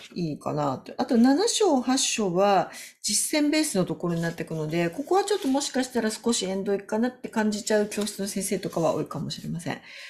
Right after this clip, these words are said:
で、九章、キャッチコピーを書く。ここ大事ですよね。で、その後、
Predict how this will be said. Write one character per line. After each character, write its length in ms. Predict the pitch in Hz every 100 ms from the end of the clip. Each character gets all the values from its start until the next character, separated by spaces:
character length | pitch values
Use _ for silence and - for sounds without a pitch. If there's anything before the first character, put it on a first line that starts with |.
| - -
で、 80 |
九 240 | 226 320 320
章、 280 | - 160 -
キ 160 | -
ャ 20 |
ッ 60 | -
チ 100 | -
コ 100 | 269
ピ 100 | 226
ー 80 | 151
を 40 |
書 160 | 160 143
く。 160 | 120
こ 120 | - 285
こ 100 | 392
大 180 | 339 330
事 120 | 254
で 80 | 185
す 120 | -
よ 60 |
ね。 180 | 151 180 - _ _
で、 80 | -
そ 140 | 294 349
の 100 | 349
後、 460 | 349 180 160 -